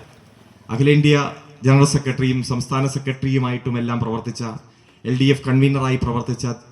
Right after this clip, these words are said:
പ്രിയപ്പെട്ട സഖാക്കളുടെ ഓർമ്മ പുതുക്കുന്ന ഈ അവസരത്തിലാണ് ഈ പ്രദേശത്തെ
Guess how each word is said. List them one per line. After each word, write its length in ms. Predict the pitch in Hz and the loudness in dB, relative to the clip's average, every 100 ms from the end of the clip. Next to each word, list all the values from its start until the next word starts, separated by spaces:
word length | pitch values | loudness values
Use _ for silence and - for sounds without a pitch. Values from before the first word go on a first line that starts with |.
| _ 127 | _ 0
പ്രിയപ്പെട്ട 420 | 131 139 139 - 123 | 2 2 0 -4 -6
സഖാക്കളുടെ 500 | 117 120 120 113 120 - - 107 | -6 -6 -6 -6 -8 -10 -8 -2
ഓർമ്മ 200 | 120 127 127 | 0 0 0
പുതുക്കുന്ന 380 | 117 123 123 117 | 0 -2 -2 -2
ഈ 20 | 110 | -2
അവസരത്തിലാണ് 540 | 110 110 110 104 104 80 - - - - - - - 135 | -4 -6 -6 -4 -4 -8 -12 -20 -20 -20 -20 -20 -2 2
ഈ 40 | 135 | 2
പ്രദേശത്തെ 560 | 131 135 131 135 139 | 2 0 0 0 -2